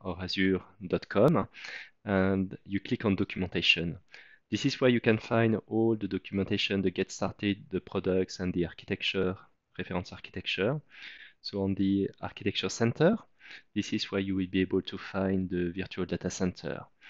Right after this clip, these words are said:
So if you scroll down, you got different, uh, reference architecture for microservices, for data, for how to build for resiliency. And at the bottom, this is where you find the virtual data center. The virtual data center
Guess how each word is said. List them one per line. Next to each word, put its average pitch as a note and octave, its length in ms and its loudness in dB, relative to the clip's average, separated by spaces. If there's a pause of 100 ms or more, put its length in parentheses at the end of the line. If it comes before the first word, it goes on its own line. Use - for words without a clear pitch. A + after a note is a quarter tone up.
(300)
So - 120 -8
if F#2+ 140 -4
you C3 60 2
scroll - 260 0
down, A#2 420 4 (340)
you G2+ 60 -6
got G2 180 4
different, A#2+ 640 0
uh, F#2+ 760 2
reference F#2+ 320 -6
architecture - 720 -2
for F2 100 -6
microservices, F2+ 1300 -4
for F2 140 -6
data, F2+ 760 0 (140)
for E2 400 -6
how F2 80 -4
to - 120 -8
build F#2+ 220 -2
for G#2 160 -8
resiliency. F#2 680 -2 (680)
And F#2 360 2 (120)
at F2+ 100 -8
the F2+ 80 -6
bottom, F#2 380 -2
this G2 240 -4
is - 120 -8
where F#2+ 120 -4
you F#2 100 -2
find F2+ 400 -4
the F2+ 80 -4
virtual F#2 320 -4
data F2 240 4
center. D#2+ 420 -8 (1700)
The A2+ 80 4
virtual F3 320 6
data C#3 240 4
center B2+ 600 2